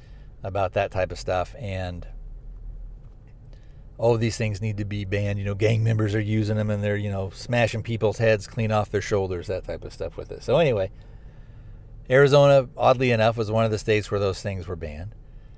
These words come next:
And supposedly what's gonna happen is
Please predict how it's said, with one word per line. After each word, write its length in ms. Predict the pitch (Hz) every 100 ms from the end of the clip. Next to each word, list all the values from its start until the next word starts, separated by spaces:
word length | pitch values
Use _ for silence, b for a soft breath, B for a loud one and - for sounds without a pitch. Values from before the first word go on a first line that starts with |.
| b -
And 220 | 107 110
supposedly 520 | 107 131 156 151 151
what's 180 | 143 135
gonna 180 | 139 131
happen 400 | 127 127 123 120
is 760 | 107 113 113 110 110 110 104